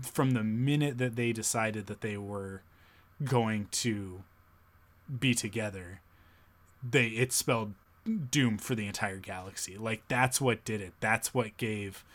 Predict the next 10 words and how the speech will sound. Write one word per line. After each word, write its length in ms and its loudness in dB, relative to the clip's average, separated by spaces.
good 160 6
old 220 6
Sheev 460 0
the 160 0
ability 520 -4
to, 340 -2
to 200 -2
manipulate 760 -2
Anakin 680 -4
and, 420 -6